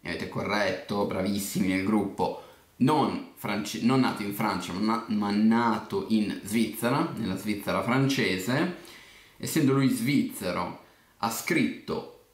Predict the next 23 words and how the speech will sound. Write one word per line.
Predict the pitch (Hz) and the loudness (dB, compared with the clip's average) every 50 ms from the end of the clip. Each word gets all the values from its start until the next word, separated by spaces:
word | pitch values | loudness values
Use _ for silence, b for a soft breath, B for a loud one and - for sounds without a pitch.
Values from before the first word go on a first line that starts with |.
| _ _ - | _ _ -10
Il | - 98 95 104 | -6 -4 2 4
mago | 113 120 120 110 | 4 4 4 4
del | 104 98 95 98 | 2 2 0 -2
Cremlino | 95 104 107 107 107 107 101 92 90 87 - - - | -2 0 2 4 4 4 4 2 -2 -4 -6 -4 0
in | 147 143 - | 2 2 2
francese, | - - 95 104 104 - 143 151 156 160 156 | 2 0 -2 -2 0 0 2 2 2 4 4
lo | 120 98 87 | 4 4 2
ha | 90 | 2
pubblicato | - 170 175 156 139 117 - - 92 - - - - - - - | 2 2 2 4 4 4 2 2 0 -2 -2 -4 -6 -10 -4 2
in | 117 113 113 | 4 4 4
Francia | - 117 107 92 - - - - 80 | 4 2 0 0 0 -4 -8 -10 -12
con | - - 92 92 | -10 -6 -6 -4
Gallimard, | 95 92 92 98 131 143 143 143 143 160 185 214 226 - B B B B B B B B B B B B B _ | -2 0 2 2 4 4 4 4 4 2 2 2 0 -2 B B B B B B B B B B B B B _
eh, | - 110 107 107 104 107 | -2 0 0 2 2 2
e | 127 131 | 0 2
poi | - 170 139 113 | 2 2 2 2
sostanzialmente | 113 - 131 131 - - - - 131 123 120 117 113 - - 120 117 120 135 143 143 131 110 104 101 101 - 101 95 | 2 2 0 0 -2 -2 -2 0 2 4 4 4 4 4 2 4 4 4 6 6 4 4 4 2 0 -2 -4 -4 -2
lo | 98 101 107 110 110 | 0 0 2 2 2
ha, | 104 92 92 82 - - - - - - | 2 2 2 0 -2 -4 -10 -18 -20 -14
se | - - 117 104 | -8 -2 0 2
lo | 104 104 104 | 2 2 2
è | 101 101 - - - | 2 0 0 -2 -2
autotradotto, | - 123 123 120 117 113 101 92 - 110 117 - - 147 - 131 - - - 165 196 220 - - | 0 2 2 2 2 2 0 -2 -2 -2 0 0 2 2 2 0 -2 -4 0 0 0 0 0 -4